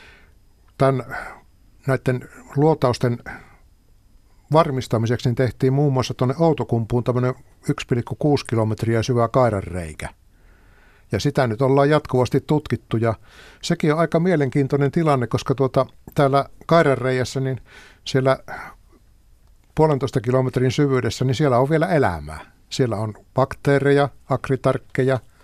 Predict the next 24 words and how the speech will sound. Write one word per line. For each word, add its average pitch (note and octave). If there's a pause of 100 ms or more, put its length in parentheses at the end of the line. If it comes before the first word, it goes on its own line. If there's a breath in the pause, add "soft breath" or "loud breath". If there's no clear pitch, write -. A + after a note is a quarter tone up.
(600 soft breath)
alkueläimiä, C3+ (200)
löytyy C3
jopa C#3
sieniäkin. F2 (720 soft breath)
Ja A2
sitten B2+
tämä C#3+ (1300 soft breath)
eliökunta, D3+
mikä C#3
siellä D3
on, E3
niin, C3+
tuota, C3+ (220 loud breath)
se C3+
tuottaa C3
metaania C3
niin C3+
paljon, B2
että B2
joka C3+
kerran, A#2+
kun A#2+ (220 loud breath)
tää B2 (300)
porareikä B2